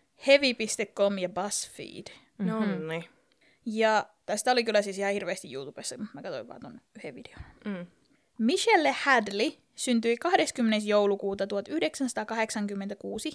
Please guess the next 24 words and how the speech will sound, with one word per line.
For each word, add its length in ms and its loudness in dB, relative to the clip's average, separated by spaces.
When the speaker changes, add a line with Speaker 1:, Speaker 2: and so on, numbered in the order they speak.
Speaker 1:
Kaliforniassa. 840 0
Hän 200 2
sai 160 6
tämmöisen 480 0
konservatiivisen 1120 2
ja 140 0
kristillisen 680 -6
kasvatuksen, 680 -6
ja 100 0
häntä 200 4
kuvailtiinkin 680 4
useassa 520 0
lähteessä 560 -2
kiltiksi 680 -4
tytöksi. 560 -8
Hän 180 -2
siis 200 -4
ite 180 6
jopa 280 2
käytti 280 0
termiä 360 -4
goody 360 -6
two 180 -8
shoes, 580 -8